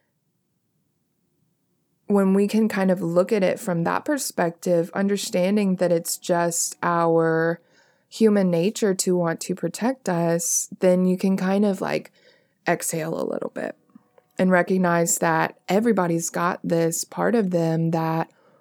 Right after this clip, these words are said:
wants to protect them. And I think that's just natural. Like, we all have our defense mechanisms because nobody wants to die. Like, nobody wants that, that yucky feeling of failure and, like,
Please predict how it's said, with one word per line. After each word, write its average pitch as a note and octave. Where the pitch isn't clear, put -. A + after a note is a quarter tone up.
wants F#3
to F#3+
protect F3
them. -
And F#3
I F#3
think F#3
that's F#3
just F3
natural. F#3
Like, -
we G3+
all G3+
have A#3
our G3
defense A3
mechanisms G3
because A#3+
nobody C4+
wants F3+
to E3+
die. F#3
Like, F#3
nobody A3+
wants F#3+
that, F3+
that F#3+
yucky F#3
feeling F#3+
of F3
failure F3+
and, E3+
like, -